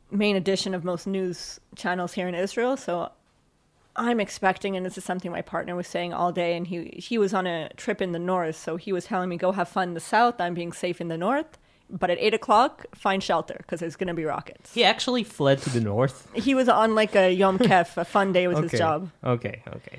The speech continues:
Speaker 2: fair enough.
Speaker 1: But, um, no, he was saying, "Eight o'clock, we're gonna have rockets, mark my word." So I'm gonna say it, and, and I, I do agree with him. Eight o'clock is a time that they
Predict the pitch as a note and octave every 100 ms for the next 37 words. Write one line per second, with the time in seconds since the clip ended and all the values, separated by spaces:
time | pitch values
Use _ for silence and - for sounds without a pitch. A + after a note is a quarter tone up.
0 | - A2 G#2 A#2+ - G#3 G3 F#3 F3 F#3+
1 | E3+ E3 E3 D#3 - D4 A3+ G3+ F#3 A3
2 | G#3+ - G#3 G#3 A3+ A3 F#3+ E3+ F3+ D#3+
3 | F3 G3+ A#3+ C#4 - - - - F3 G3
4 | A3 F#3 F3 D3+ - _ - _ - F#3
5 | E3+ - E3 F3 E3+ - F#3+ A#3 - -
6 | - E3 E3+ E3 D#3+ - D#3+ A#3 A3 F3+
7 | F#3+ G#3 A3+ A3+ A3+ A3+ _ F3+ F#3+ G3
8 | G3 F#3+ E3 E3 - F#3 E3+ D#3+ D#3